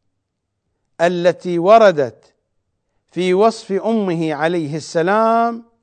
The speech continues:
ظاهراً، يخالف كثيراً من الأخبار،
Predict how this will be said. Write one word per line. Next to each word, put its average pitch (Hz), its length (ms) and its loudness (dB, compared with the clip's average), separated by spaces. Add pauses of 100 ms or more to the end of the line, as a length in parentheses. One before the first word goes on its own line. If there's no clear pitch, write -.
(140)
ظاهراً، 170 760 2 (1600)
يخالف 160 520 2
كثيراً 156 500 -4
من 143 80 -6
الأخبار، 147 560 -8